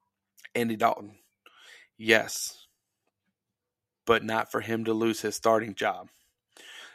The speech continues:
Jameis Winston is suffering four fractured vertebrae right now,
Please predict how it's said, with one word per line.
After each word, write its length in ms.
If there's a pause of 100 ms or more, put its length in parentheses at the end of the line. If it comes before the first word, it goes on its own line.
(140)
Jameis 360
Winston 360
is 120
suffering 540
four 720
fractured 640
vertebrae 640
right 220
now, 340